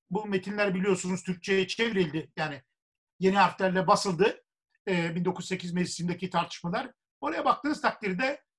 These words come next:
işte Kürt hamalların dertlerinden kim bahsediyor? Orada görmek mümkün aslında. E, dolayısıyla genel olarak bu sosyal mevzuat üzerine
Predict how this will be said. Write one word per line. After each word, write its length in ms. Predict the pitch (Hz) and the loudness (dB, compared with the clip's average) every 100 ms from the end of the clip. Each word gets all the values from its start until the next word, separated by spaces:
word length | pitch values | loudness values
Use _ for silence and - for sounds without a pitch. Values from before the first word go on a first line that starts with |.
| - | -12
işte 200 | - 226 | -8 -4
Kürt 220 | 285 285 | -2 0
hamalların 500 | 226 240 233 240 233 | 2 2 2 2 4
dertlerinden 540 | 226 - 226 226 262 | 2 4 0 0 0
kim 200 | 262 262 | 0 2
bahsediyor? 600 | 254 196 190 170 214 294 - _ _ _ _ _ _ _ | 6 6 4 2 6 6 6 _ _ _ _ _ _ _
Orada 240 | 247 247 | 0 0
görmek 560 | 262 247 247 277 294 - | 0 2 4 4 2 2
mümkün 300 | 247 233 262 | 0 2 2
aslında. 580 | 190 - - 170 160 147 - _ _ _ _ _ - | 2 0 -6 -8 -10 -14 -16 _ _ _ _ _ -6
E, 280 | 208 202 208 220 233 262 277 262 | -2 -2 -2 -4 -6 -8 -8 -4
dolayısıyla 440 | 240 240 - 247 | 0 0 0 -4
genel 220 | 214 247 | 0 0
olarak 220 | 254 240 | 2 0
bu 60 | - | -2
sosyal 400 | - 226 - 294 | 0 0 2 2
mevzuat 500 | 233 226 185 247 269 | 4 2 6 6 4
üzerine 460 | 185 165 151 165 | 0 -2 -2 -4